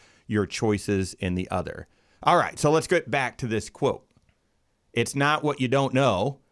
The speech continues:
that gets you in trouble." Yeah, I don't understand all the dynamics of how Social Security works. And yeah, yeah, that can get you in trouble. It absolutely can.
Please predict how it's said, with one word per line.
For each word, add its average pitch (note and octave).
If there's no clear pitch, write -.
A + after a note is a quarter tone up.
that A#2+
gets -
you A#2
in G2
trouble." G2+
Yeah, D#3
I D#3
don't D#3+
understand D3+
all C#3+
the B2
dynamics A#2+
of G2+
how A#2
Social G#2+
Security G#2
works. F2
And F#2
yeah, G2+
yeah, G#3
that F#3
can F3
get A#2+
you A2
in A#2
trouble. C#3
It E3
absolutely D3+
can. G#2